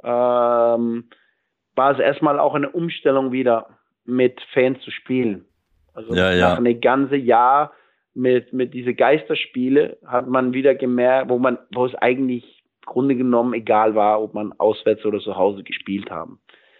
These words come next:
Speaker 1: Ähm, ich fand, sobald, wir haben am ersten Spieltag, haben wir diese große Corona-Ausbruch bei uns gehabt, äh, wo wir Hälfte der Mannschaft haben wir nicht zur Verfügung gehabt.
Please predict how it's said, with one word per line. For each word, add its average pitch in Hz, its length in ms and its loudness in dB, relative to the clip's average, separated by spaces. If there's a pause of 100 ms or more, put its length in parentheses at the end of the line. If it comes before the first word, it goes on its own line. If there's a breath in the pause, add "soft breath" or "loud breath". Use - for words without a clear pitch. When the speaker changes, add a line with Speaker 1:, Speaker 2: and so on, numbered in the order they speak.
(260 soft breath)
Speaker 1:
Ähm, 101 420 0
ich 120 240 -2
fand, 143 280 0
sobald, 135 580 2 (240)
wir 120 100 -10
haben 120 120 -6
am - 60 -8
ersten 123 300 -4
Spieltag, 143 600 -2
haben 127 120 0
wir 123 100 -2
diese 123 220 -6
große 131 360 2
Corona-Ausbruch 135 1300 0
bei 135 140 6
uns 135 220 2
gehabt, 127 400 0 (400)
äh, - 80 -6
wo 120 720 2
wir 120 140 6
Hälfte 123 320 2
der 123 100 4
Mannschaft 120 420 -2
haben 123 160 0
wir 120 80 2
nicht 123 140 -2
zur 127 140 -6
Verfügung 127 460 0
gehabt. 139 360 -2